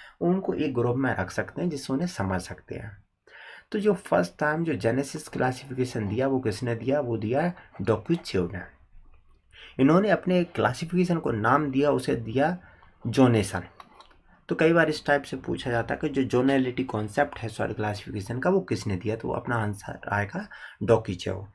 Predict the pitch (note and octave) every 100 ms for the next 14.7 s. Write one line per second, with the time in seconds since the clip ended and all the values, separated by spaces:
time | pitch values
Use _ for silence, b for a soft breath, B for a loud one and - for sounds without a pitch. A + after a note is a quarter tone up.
0 | B B C#3 D#3+ C3+ C3 D#3+ - D3+ C#3+
1 | - B2+ A2+ G2 G#2 C3+ C3+ C#3+ E3+ D3
2 | A#2+ A#2 C#3+ G2+ A2+ G#2+ G2 G#2 F#2+ G2
3 | F#2+ G2+ - F2 D#3 E3 - - A2+ A#2+
4 | C#3 C#3 C3+ C3+ A2 A2+ B2 B2+ B2 B2+
5 | C3 A#2+ A#2 B2 A#2+ B2+ A#2 - A2+ G#2
6 | A2+ A2+ G#2 G2+ A2+ G#2 F#2+ G2+ - F3
7 | E3+ C3 G#2+ A2 G2+ G#2+ A#2+ A#2 G#2 A2+
8 | E3+ G2+ - G2 F#2+ - F2 - G#2 F#2+
9 | F#2 F2+ F#2+ E2+ - _ _ B B B
10 | B B B B B B B G3 F#3+ F3
11 | F3 F#3 C3 - F3 E3 D#3 D#3+ D#3+ D3+
12 | - A2+ G#2+ A2 - C3+ E3 F3+ F3+ D#3
13 | E3+ F3 A#2+ B2+ C3+ C#3+ C#3+ C3+ C3 -
14 | A2+ A#2 C3 D#3+ D3 C#3+